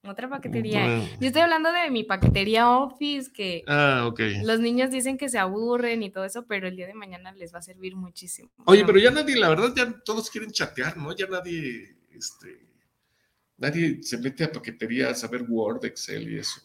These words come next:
Speaker 1: Ay, pero cuando llegan al trabajo, claro que sí les sirve y se dan de
Speaker 2: Sí, yo
Speaker 1: topones
Speaker 2: sé,
Speaker 1: porque
Speaker 2: yo
Speaker 1: ni una
Speaker 2: sé,
Speaker 1: fórmula
Speaker 2: pero,
Speaker 1: saben crear
Speaker 2: pero
Speaker 1: en
Speaker 2: ya
Speaker 1: Excel.
Speaker 2: ahorita quieren
Speaker 1: <laughs>
Speaker 2: saber. Mira, ahí está, ahí está, ya está.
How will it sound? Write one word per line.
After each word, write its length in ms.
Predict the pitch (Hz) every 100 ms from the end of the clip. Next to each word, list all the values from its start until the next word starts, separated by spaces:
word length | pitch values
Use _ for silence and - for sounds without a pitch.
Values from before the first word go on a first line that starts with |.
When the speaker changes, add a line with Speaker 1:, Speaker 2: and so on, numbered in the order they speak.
| _
Speaker 1:
Ay, 220 | 220 208
pero 240 | 202 196 196
cuando 320 | 208 208 208
llegan 340 | 214 226 320
al 140 | 226 185
trabajo, 540 | 185 185 214 233 359
claro 380 | 254 247 277 - -
que 140 | 208
sí 180 | 190 208
les 280 | 220 240 240
sirve 500 | 226 226 220 240 226
y 120 | 190
se 100 | 180
dan 200 | 180 190
de 60 | 196
Speaker 2:
Sí, 100 | 170
yo 80 |
Speaker 1:
topones 220 | 165 240 247
Speaker 2:
sé, 100 | 247
Speaker 1:
porque 180 | 175 -
Speaker 2:
yo 100 | 247
Speaker 1:
ni 60 |
una 120 | 269
Speaker 2:
sé, 120 | - -
Speaker 1:
fórmula 380 | 269 269 277
Speaker 2:
pero, 120 | 220 254
Speaker 1:
saben 360 | - 226 240 233
crear 300 | 190 175 175
Speaker 2:
pero 160 | 139
Speaker 1:
en 60 | 139
Speaker 2:
ya 140 | 147
Speaker 1:
Excel. 140 | 156 156
Speaker 2:
ahorita 240 | 170 151
quieren 280 | 151 151 -
Speaker 1:
<laughs> 20 |
Speaker 2:
saber. 240 | - 120 127
Mira, 160 | 147
ahí 60 | 156
está, 200 | 151 151
ahí 120 | 135
está, 240 | 131 - 123
ya 220 | 110 101
está. 220 | - -